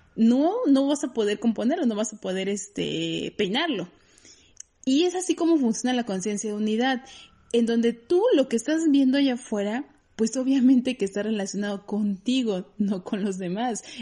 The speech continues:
Es decir, si tú quieres mejorar y ya no seguir viendo eso que está, tienes enfrente, pues entonces empieza contigo, porque lo que tú estás haciendo, estás proyectando nada más lo tuyo.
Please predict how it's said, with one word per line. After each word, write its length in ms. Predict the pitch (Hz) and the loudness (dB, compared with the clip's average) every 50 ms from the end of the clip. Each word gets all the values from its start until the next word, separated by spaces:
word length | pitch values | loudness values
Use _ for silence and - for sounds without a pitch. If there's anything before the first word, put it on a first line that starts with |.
| - | -6
Es 140 | - 202 214 | -4 -2 -2
decir, 240 | 233 226 - 247 220 | -2 -2 -2 -2 -2
si 120 | 180 180 | -4 -4
tú 160 | 175 214 196 | -6 -6 -6
quieres 400 | - 247 247 247 247 240 233 240 - - - - - | -4 -4 -2 0 0 0 -2 -4 -6 -14 -18 -10 -6
mejorar 680 | - 202 208 208 - 214 208 208 220 226 226 220 220 - - - | -4 -4 -4 -2 -2 -2 -2 -2 -2 -2 -4 -6 -8 -12 -12 -8
y 100 | - 214 | -6 -2
ya 140 | 185 220 220 | 0 0 2
no 140 | 233 240 247 | 2 0 0
seguir 380 | - 269 233 214 214 226 226 | 0 -2 -2 -2 -2 -2 -2
viendo 440 | 202 220 220 220 220 220 208 - - _ - - | -2 -2 -2 -2 -2 -2 -4 -6 -8 _ -6 -4
eso 280 | 240 262 254 - 202 | -2 -2 -2 -4 -6
que 80 | 175 170 | -8 -8
está, 220 | 180 190 185 - | -6 -6 -8 -6
tienes 320 | - 226 220 220 240 233 285 | -4 -4 -4 -2 -2 -2 -4
enfrente, 540 | 285 269 277 262 233 202 190 220 240 269 - _ _ - | -4 -2 -2 -2 -2 -2 -2 -4 -6 -6 -8 _ _ -2
pues 140 | 302 285 | 0 2
entonces 340 | 311 294 247 294 277 254 285 | 2 2 2 0 0 2 2
empieza 340 | 269 247 233 220 220 - 233 | 2 2 0 -2 -4 -4 -4
contigo, 600 | - 247 269 277 269 311 294 254 185 190 220 240 - - - - _ _ | -2 0 0 0 2 0 0 0 -2 -2 -6 -8 -8 -14 -20 -20 _ _
porque 320 | 208 226 220 - 214 214 | 0 2 2 2 0 0
lo 180 | 202 202 196 190 | 0 0 0 0
que 120 | 196 190 | -2 -2
tú 160 | 185 - 269 | 0 0 -2
estás 180 | 285 277 285 262 | -2 -2 -2 -2
haciendo, 340 | 277 254 - 269 233 226 240 | -2 0 0 0 0 0 -2
estás 340 | 233 - - 226 226 233 | -2 -4 -4 -6 -6 -6
proyectando 720 | - - 208 208 202 190 196 208 196 - - 220 220 233 254 | -6 -4 -2 -2 -2 -2 -2 -4 -6 -6 -6 -6 -4 -2 0
nada 240 | 262 262 240 233 226 | 0 0 0 0 0
más 340 | 226 220 233 269 285 - - - _ _ _ _ | 0 0 -2 -2 -4 -6 -10 -16 _ _ _ _
lo 200 | - 202 190 185 | -2 0 0 0
tuyo. 360 | 185 190 180 135 - - - | -2 -2 -4 -4 -4 -8 -16